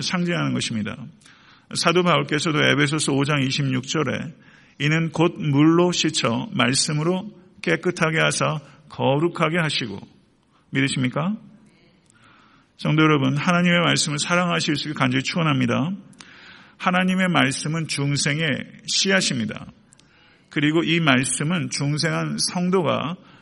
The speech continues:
매일매일 살아가면서 묵상하고 그리고 그 말씀대로 순종하고 또 순종하지 못한 말씀은 회개하고 또 다시 성령 안에서 걸어갈 수 있게 하는 힘입니다.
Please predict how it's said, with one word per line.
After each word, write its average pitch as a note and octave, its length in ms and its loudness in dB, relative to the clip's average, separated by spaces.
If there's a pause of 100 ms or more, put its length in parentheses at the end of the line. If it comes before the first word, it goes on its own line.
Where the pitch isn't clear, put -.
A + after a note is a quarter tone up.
(220)
매일매일 F3+ 720 4
살아가면서 D3 1000 0
묵상하고 C3 1040 0
그리고 C#3+ 240 -2
그 D3 100 -6
말씀대로 C#3 600 0
순종하고 D#3 880 -2 (640)
또 D#3 280 0
순종하지 F#3 600 0
못한 C#3 420 -2
말씀은 C3 540 -2
회개하고 E3+ 800 -2 (420)
또 D#3+ 120 -8
다시 G3+ 680 0 (100)
성령 E3 320 0
안에서 C#3+ 300 -2
걸어갈 C3+ 380 0
수 C#3 140 -4
있게 B2 220 -6
하는 C3 400 -2
힘입니다. F3 640 0